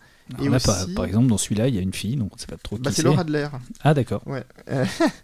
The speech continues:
Speaker 2: <laughs> mais, euh... mais je, euh, je dessine ce que je vois, mais surtout, je dessine, bah, tiens, François Hollande.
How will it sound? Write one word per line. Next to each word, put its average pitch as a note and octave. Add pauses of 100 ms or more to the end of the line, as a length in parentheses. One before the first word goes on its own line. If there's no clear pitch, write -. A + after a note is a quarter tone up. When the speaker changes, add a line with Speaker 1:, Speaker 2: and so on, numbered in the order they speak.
(240)
Speaker 2:
<laughs> -
mais, D3+
euh... B2+ (460)
mais C#3+
je, D3+ (100)
euh, A#2
je A#2+
dessine D3
ce -
que E3+
je E3
vois, A#3
mais A3
surtout, F#3
je G3
dessine, -
bah, B2
tiens, D3
François B2
Hollande. F3